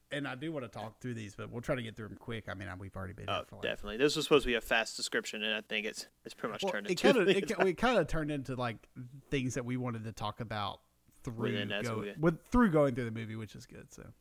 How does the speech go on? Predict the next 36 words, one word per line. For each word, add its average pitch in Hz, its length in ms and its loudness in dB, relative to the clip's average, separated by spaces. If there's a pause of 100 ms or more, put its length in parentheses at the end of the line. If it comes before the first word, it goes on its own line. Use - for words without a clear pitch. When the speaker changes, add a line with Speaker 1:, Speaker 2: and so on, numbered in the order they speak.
(200)
Speaker 2:
Yeah, 120 200 2 (220)
um, 135 460 4 (500)
sorry - 360 -8
for - 60 -18
yawning. 107 580 -2
That's - 280 -12 (100)
super 190 460 0
unprofessional. 113 520 -2 (640)
Do 143 120 0
you 202 200 2
think 196 300 2
this 160 160 4
is 160 140 -4
gonna 143 180 2
be 131 100 2
the 120 140 0
final 127 720 0 (180)
Aven-, 120 580 0
like, 123 280 2 (560)
it's 156 160 2
not, 185 160 2
obviously 151 260 4
not 120 120 2
the 117 60 -4
final 120 440 2
Marvel 117 640 0 (160)
movie, 147 220 2
but 127 180 0
do 127 60 2
you 143 60 2
think 160 180 -4
this 143 100 -10
will 139 80 -6
be 131 80 2
the 117 100 -2
final 117 520 2